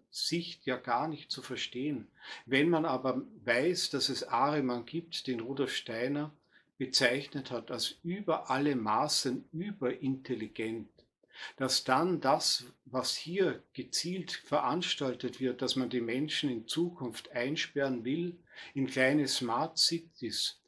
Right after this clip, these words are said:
und dass man das soziale Leben wie eine riesige Diktatur organisieren will, dann wird es klar, wenn man das Wesenhafte des Bösen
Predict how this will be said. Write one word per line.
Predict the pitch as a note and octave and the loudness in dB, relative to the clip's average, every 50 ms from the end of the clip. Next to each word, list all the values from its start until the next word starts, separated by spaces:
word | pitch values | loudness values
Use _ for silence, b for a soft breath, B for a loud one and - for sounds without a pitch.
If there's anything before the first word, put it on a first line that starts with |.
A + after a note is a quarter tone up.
| B B B B B | B B B B B
und | - D3+ C3 - | -2 0 2 4
dass | C#3 B2 - | 2 4 4
man | C#3+ C3+ B2+ | 4 4 4
das | C3 A#2+ - | 4 4 4
soziale | - C3+ B2 - - C#3 B2+ A#2+ C3+ D3+ D#3 D3 B2+ | 2 2 2 2 2 4 4 4 4 6 6 4 4
Leben | B2 B2+ C3 D3 C#3+ C#3+ C3+ - | 4 4 2 2 2 0 0 2
wie | C#3 D3 C#3+ | 2 2 2
eine | B2+ B2 A#2+ A2+ A2+ | 2 0 -2 -2 -2
riesige | B2+ C#3 F3 F3 - - C#3+ B2+ C3 B2+ | -2 -2 0 0 0 0 0 0 -2 -2
Diktatur | - - D3 - - - - C3 A#2 - - C3 C#3+ E3+ F3+ F3+ G3+ - C#3 | -4 -6 -10 -10 -12 -8 -8 -8 -8 -8 -8 -6 0 2 2 2 2 0 0
organisieren | B2+ B2 A2+ A#2 A#2 A#2+ A#2 A2+ - - - C#3 C#3 C#3 C3+ C3 | 0 0 0 -2 -4 -4 -4 -4 -4 -4 -2 -2 -2 -2 -2 -2
will, | C#3+ C#3 C#3 C#3+ D3 B B B B B B - | -2 -2 -2 -2 -4 B B B B B B -2
dann | C#3 C#3 C#3+ D3 D3 | 2 4 4 4 4
wird | D3+ D3+ C#3 D3 | 4 4 4 4
es | C#3 - - - | 2 2 0 0
klar, | - B2+ A#2+ A#2 B2 C#3+ D3+ - - _ _ _ _ _ | -2 0 0 2 2 2 0 -2 -6 _ _ _ _ _
wenn | B2+ B2 C3+ C3 | -2 2 4 4
man | C3 C3+ C3 A#2 | 4 4 4 4
das | B2 B2 A#2+ - - G#2 | 2 2 2 0 -2 0
Wesenhafte | A#2+ B2+ D3 F#3 F#3 - - D3 A#2+ - - C3+ B2+ - - - - C3+ | 0 2 2 2 2 2 2 0 0 0 0 -2 -2 -2 -4 -8 -8 -6
des | - C3 A#2 - - | -4 -2 -2 -2 -4
Bösen | - - A#2 A#2 C3+ D3+ D3 - C#3+ B2+ B2 | -6 -6 -4 -2 -2 -2 -2 -2 -4 -6 -8